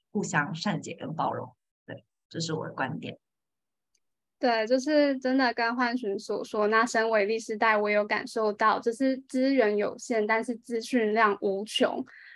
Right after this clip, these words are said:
Speaker 2: 然后这样子两者之间的拉扯，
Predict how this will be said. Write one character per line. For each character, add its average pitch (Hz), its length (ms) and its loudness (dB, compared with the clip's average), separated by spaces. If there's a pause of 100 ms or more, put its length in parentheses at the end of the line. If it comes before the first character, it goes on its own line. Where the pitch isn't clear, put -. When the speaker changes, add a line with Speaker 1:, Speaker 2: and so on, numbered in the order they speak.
Speaker 2:
然 - 100 0
后 320 180 8
这 320 140 6
样 294 160 8
子 247 80 8
两 220 260 4
者 214 200 2
之 220 200 -8
间 226 160 -2
的 214 180 2
拉 208 280 4
扯， 208 260 0